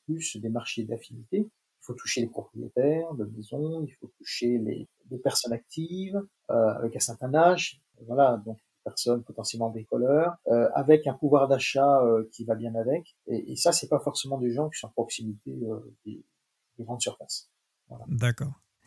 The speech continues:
Speaker 2: Et pour finir, est-ce que vous pouvez nous dire dans quel cas il est intéressant pour une entreprise de mettre en place une stratégie autour du géomarketing ?
Speaker 1: Oui, alors le, le, le, les usagers et les utilisateurs du géomarketing, euh, bah, c'est évident, ce sont sou-,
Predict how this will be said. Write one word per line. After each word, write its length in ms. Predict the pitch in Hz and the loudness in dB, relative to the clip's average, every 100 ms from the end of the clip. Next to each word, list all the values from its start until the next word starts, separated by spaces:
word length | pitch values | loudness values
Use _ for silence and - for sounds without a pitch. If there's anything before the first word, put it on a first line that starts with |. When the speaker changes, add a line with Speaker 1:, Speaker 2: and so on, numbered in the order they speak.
| - | -2
Speaker 2:
Et 80 | 156 | 2
pour 160 | 127 123 | 4 6
finir, 240 | 139 170 | 6 6
est-ce 100 | 151 | 4
que 80 | 165 | 4
vous 140 | 151 | 4
pouvez 240 | 123 120 120 | 4 6 8
nous 140 | 110 | 8
dire 220 | 107 156 | 6 4
dans 120 | 120 | 4
quel 200 | 110 120 | 4 4
cas 180 | 110 151 | 2 4
il 120 | 127 | 6
est 160 | 113 - | 4 2
intéressant 460 | 123 127 120 - 147 | 0 2 2 2 2
pour 160 | 127 | 4
une 100 | 113 | 6
entreprise 600 | 113 - 113 - 151 147 | 6 4 0 2 2 2
de 100 | 117 | 4
mettre 400 | 110 113 135 - | 4 6 6 4
en 60 | 120 | 2
place 260 | - 131 - | 4 6 6
une 80 | |
stratégie 640 | 104 - - 120 120 113 - | 6 4 4 6 6 6 6
autour 320 | 131 120 131 117 | 6 6 4 4
du 100 | 113 | 6
géomarketing ? 640 | 113 113 113 - 110 110 107 _ _ _ _ _ _ - - _ _ | 6 6 4 2 0 -2 -4 _ _ _ _ _ _ -14 -14 _ _
Speaker 1:
Oui, 200 | 139 147 | 6 8
alors 200 | 123 113 | 10 6
le, 200 | 113 104 | 4 -2
le, 160 | 101 - | -4 -10
le, 200 | - - - _ _ _ _ - | -12 -16 -20 _ _ _ _ -16
les 140 | 123 | -2
usagers 720 | 147 135 139 123 139 139 127 | 2 6 4 4 4 2 2
et 40 | 117 | 0
les 100 | 117 | -2
utilisateurs 640 | 120 - 123 127 123 127 | -2 -10 -8 -8 0 0
du 100 | 110 | 0
géomarketing, 880 | 107 110 107 _ 110 - 127 147 143 123 - _ _ _ _ - | -4 -8 -10 _ -20 -10 -8 -6 -8 -10 -14 _ _ _ _ -14
euh, 40 | - - | -12 -12
bah, 80 | 120 | -10
c'est 180 | - - - | -12 -12 -18
évident, 560 | - - 139 147 147 | -20 -2 4 6 6
ce 160 | 135 - | 2 -6
sont 180 | - 104 | -10 -8
sou-, 200 | - | -10